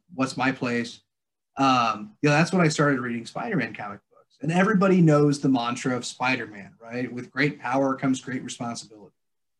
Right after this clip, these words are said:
But what I always took that to mean, and what really inspired me and kind of informed me from there,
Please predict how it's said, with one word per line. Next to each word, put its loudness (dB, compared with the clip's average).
But 4
what 2
I 4
always 2
took -2
that -4
to -8
mean, -8
and -4
what -2
really 2
inspired -2
me -2
and -8
kind -4
of -8
informed -8
me -4
from -14
there, -20